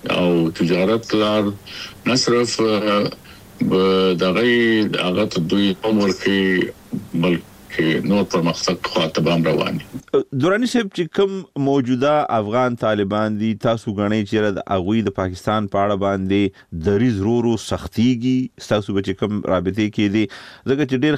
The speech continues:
Speaker 2: خلک دا وایي چې د افغان طالبانو کې دننه ډلې جوړې شوې د پاکستان سره تعلقاتو په حوالې سره، او هلته کې یو فکر نشته.
Speaker 1: آه، والا، که رښتیا درته ووایم، زه نه یم خبر. دا خبرې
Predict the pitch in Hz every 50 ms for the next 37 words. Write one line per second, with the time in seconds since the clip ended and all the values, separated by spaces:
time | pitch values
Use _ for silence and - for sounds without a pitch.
0 | - 147 139 139 131 127 131 139 135 135 139 135 127 - - 127 123 127 127 123
1 | - - 101 101 101 98 113 117 117 110 - - 110 107 107 104 107 110 110 110
2 | 110 107 - 98 85 95 98 104 107 110 107 95 87 117 123 117 127 117 110 113
3 | 117 110 107 107 - 123 104 107 107 101 - 104 101 104 123 113 117 113 113 113
4 | 123 104 98 - - 95 95 95 95 - 101 95 98 - 87 - 110 101 95 95
5 | 95 92 92 95 95 - - 92 90 85 - - - - - - - - - 104
6 | 104 - - 139 139 - 139 127 - - 131 131 127 117 104 101 131 143 147 147
7 | 143 123 - _ - - 160 139 - 135 110 104 110 117 - - - - 73 -
8 | - _ - - - 104 107 113 113 113 107 113 123 135 135 131 127 117 107 -
9 | - - 101 101 98 - - 139 127 123 127 107 - 127 123 123 117 117 104 101
10 | 117 113 113 110 101 90 82 80 71 - - - - - - 87 87 98 101 92
11 | - - - - 98 95 90 107 107 101 98